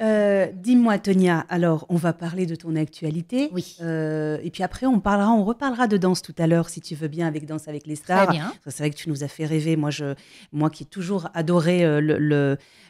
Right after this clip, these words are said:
Speaker 1: le, la danse, mais bon, bah, chacun son métier, malheureusement. Euh, d'ailleurs, à ce sujet-là, je voulais ouvrir une parenthèse sur la,
Speaker 2: Oui.
Speaker 1: est-ce que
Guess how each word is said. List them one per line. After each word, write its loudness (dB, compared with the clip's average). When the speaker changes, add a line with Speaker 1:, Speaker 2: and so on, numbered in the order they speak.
Speaker 1:
le, -2
la -6
danse, 0
mais -2
bon, -16
bah, -20
chacun -20
son -8
métier, -2
malheureusement. 0
Euh, 2
d'ailleurs, 0
à -2
ce -8
sujet-là, -2
je -8
voulais -2
ouvrir -2
une -2
parenthèse -10
sur -16
la, -8
Speaker 2:
Oui. -2
Speaker 1:
est-ce 0
que -8